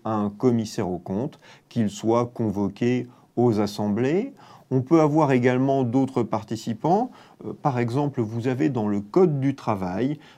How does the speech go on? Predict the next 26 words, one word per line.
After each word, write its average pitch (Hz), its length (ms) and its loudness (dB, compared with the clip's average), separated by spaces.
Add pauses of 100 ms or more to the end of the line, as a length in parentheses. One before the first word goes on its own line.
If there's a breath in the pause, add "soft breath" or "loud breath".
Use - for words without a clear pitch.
un 123 220 2
article 160 500 -2
qui 127 140 -4
vous 113 240 -2
indique 107 440 -4
que 135 360 4 (260 loud breath)
des 127 220 4
membres 131 580 6 (220 loud breath)
du 151 240 4
comité 131 360 4
d'entreprise, 113 580 -2
deux 202 200 2
membres 123 380 0
du 107 140 -2
comité 107 300 -4
d'entreprise, 104 560 -8
c'est - 80 -6
l'article 107 440 -4 (320 soft breath)
L 139 340 4
deux 131 160 2
mille 135 320 -2
trois 110 240 -6
cent 123 240 -6
vingt-trois 104 840 -4 (240 soft breath)
tiret 113 440 -2 (220 loud breath)
soixante-sept, 107 960 -4